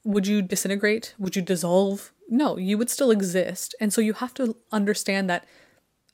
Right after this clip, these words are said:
because your existence is still there, your life still exists outside of them, who you now have possibly attached to, <laughs> um, you have to find a way to live that life,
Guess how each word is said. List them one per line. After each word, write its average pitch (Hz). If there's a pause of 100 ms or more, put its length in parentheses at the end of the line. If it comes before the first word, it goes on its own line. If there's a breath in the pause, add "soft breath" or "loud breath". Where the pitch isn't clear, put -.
(120)
because 240
your 254
existence 196
is 196
still 185
there, 156
your 202
life 196
still 190
exists 170 (320)
outside 240
of 180
them, 185
who 208
you 202
now 208
have 233 (480)
possibly 262
attached 185
to, 302 (340 loud breath)
<laughs> -
um, 220 (560 loud breath)
you 202
have 254
to 254
find 226
a 220
way 214
to -
live 196
that 202
life, 220